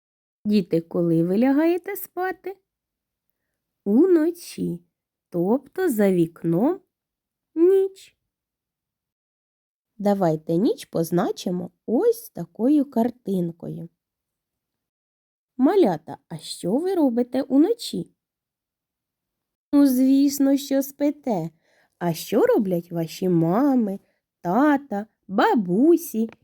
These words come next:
дідусі? Уночі також всі відпочивають, сплять. Рухаємося далі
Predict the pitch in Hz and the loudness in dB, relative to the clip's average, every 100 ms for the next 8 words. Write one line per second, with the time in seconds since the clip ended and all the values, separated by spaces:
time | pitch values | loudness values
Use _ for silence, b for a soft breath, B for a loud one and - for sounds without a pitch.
0 | _ 185 254 359 392 - - 208 185 180 | _ -6 -2 0 0 -2 -8 -6 -4 -8
1 | _ _ _ _ _ _ _ _ _ _ | _ _ _ _ _ _ _ _ _ _
2 | - 175 156 156 160 - 349 494 _ - | -4 0 0 -2 -6 0 0 0 _ -8
3 | 190 247 175 - - - 359 339 330 - | -6 -6 -8 -12 -12 -2 0 0 -2 -4
4 | 254 - 226 202 165 160 170 180 _ _ | -6 0 0 0 -4 -8 -12 -18 _ _
5 | _ _ - - 285 302 262 170 - _ | _ _ -20 -4 0 2 2 -2 -8 _
6 | _ _ _ _ _ _ _ _ _ _ | _ _ _ _ _ _ _ _ _ _
7 | _ _ _ _ _ _ _ - 180 190 | _ _ _ _ _ _ _ -2 0 0
8 | - 165 160 160 160 - 160 156 180 381 | 0 0 2 0 -4 -6 -6 0 2 2
9 | 370 - | 0 -2